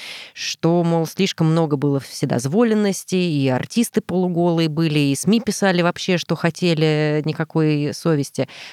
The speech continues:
Я ровно за это девяностые как раз очень люблю. Мне кажется, что там было столько всего, что сегодня не смогло бы появиться. Ну, хотя бы вспомним, господи, группу «Тату» или «Шуру». Мне кажется, вот сегодня, наверное, уже вряд ли.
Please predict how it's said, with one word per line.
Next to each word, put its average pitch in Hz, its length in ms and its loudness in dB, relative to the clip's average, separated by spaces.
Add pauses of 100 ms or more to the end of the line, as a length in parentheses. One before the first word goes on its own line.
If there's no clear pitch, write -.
(120)
Я 202 400 0
ровно 175 460 2
за 135 120 0
это 240 220 0
девяностые 160 520 -2
как - 160 -4
раз 214 200 -2
очень 165 320 0
люблю. 147 440 -2
Мне 143 140 -2
кажется, 160 320 -4
что - 180 -18
там 160 360 0 (140)
было 151 320 0
столько 165 460 -2
всего, 226 340 -2
что - 280 -2
сегодня 202 440 0
не 175 240 2
смогло 160 380 0
бы 160 100 -2
появиться. 143 560 -4
Ну, 151 240 0
хотя 151 220 -2
бы 143 100 -2
вспомним, 143 560 0
господи, 135 480 -6
группу 135 320 -6
«Тату» 226 520 2
или 139 180 0
«Шуру». 160 360 0
Мне 170 220 0
кажется, 156 340 -4
вот 147 200 -4
сегодня, 196 480 0
наверное, 170 640 0
уже 160 500 0
вряд 139 460 0
ли. - 140 -4